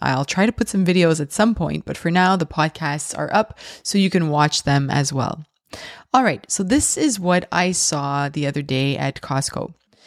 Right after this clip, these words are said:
I was shopping and I heard, um, a young girl screaming. She was clearly having lots of big emotions. I don't know what happened before. I didn't hear or see anything.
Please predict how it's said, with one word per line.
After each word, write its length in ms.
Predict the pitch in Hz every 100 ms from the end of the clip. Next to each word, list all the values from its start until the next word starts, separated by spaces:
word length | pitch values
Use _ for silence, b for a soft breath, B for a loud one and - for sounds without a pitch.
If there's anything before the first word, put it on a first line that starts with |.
| B B
I 120 | -
was 100 | 220
shopping 460 | 220 226 226 277 254
and 80 | 233
I 100 | 208
heard, 520 | 160 170 165 170 160 -
um, 360 | 165 156 156
a 60 | 170
young 360 | 165 165 165 170
girl 360 | 156 151 151
screaming. 680 | 156 - - 170 151 139 190
She 120 | 202
was 160 | 170 165
clearly 360 | - 214 220 196
having 440 | 156 156 156 175
lots 320 | 208 262 -
of 100 | 208
big 200 | 175 165
emotions. 640 | 156 139 139 151 196 220 - B B B
I 120 | 208
don't 160 | 220 208
know 120 | 190
what 160 | 190
happened 480 | 185 165 165 151 151
before. 640 | 147 - 233 226 208 208 190
I 140 | 170
didn't 280 | 151 143 139
hear 340 | - 202 190
or 200 | 180 147
see 260 | 156 - 190
anything. 460 | 190 190 175 175